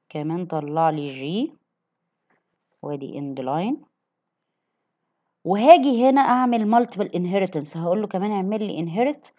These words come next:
لpublic grades. طب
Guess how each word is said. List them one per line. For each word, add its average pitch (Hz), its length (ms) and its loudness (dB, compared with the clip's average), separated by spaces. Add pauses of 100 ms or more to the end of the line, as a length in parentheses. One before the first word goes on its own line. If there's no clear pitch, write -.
(460)
لpublic 240 680 2 (720)
grades. 156 480 -4 (3000)
طب 156 120 -4